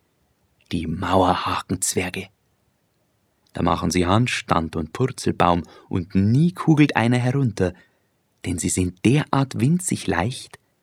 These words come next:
dass sie in der Luft klettern, wie wir beispielsweise in einem Kamin.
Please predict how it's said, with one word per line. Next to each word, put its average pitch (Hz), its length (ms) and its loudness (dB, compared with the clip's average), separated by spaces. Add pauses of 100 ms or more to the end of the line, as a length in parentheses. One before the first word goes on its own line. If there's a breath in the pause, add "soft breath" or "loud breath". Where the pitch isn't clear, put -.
(260)
dass - 120 -4
sie - 80 -2
in 87 80 0
der 82 80 -2
Luft 101 340 -4
klettern, 92 520 0
wie 85 180 -2
wir 110 240 2
beispielsweise 117 1040 0 (380 soft breath)
in 104 200 2
einem 87 280 -2
Kamin. 98 460 -4